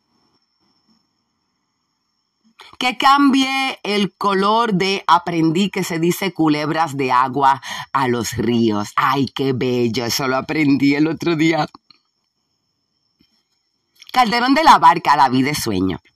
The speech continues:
Qué bello. Ya no tiene copyright. Siglo diecisiete, mil seiscientos treinta y cinco. Esta es Mara Clemente con Evangelio de Salvación.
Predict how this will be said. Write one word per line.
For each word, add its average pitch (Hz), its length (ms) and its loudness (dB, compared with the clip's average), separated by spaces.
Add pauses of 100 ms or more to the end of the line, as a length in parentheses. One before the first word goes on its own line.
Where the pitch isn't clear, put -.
(240)
Qué 196 220 -4
bello. 131 380 -4 (1300)
Ya 185 200 2
no 233 140 0
tiene 262 300 -2
copyright. 180 680 0 (1300)
Siglo 170 380 -2
diecisiete, 196 800 -4
mil 139 160 0
seiscientos 175 580 -6
treinta 160 320 -4
y - 80 -6
cinco. - 420 -6 (4000)
Esta 320 220 -4
es - 120 -4
Mara 196 260 0
Clemente 175 480 -2
con 226 160 -2
Evangelio 165 540 -2
de 139 100 -4
Salvación. 147 1120 -6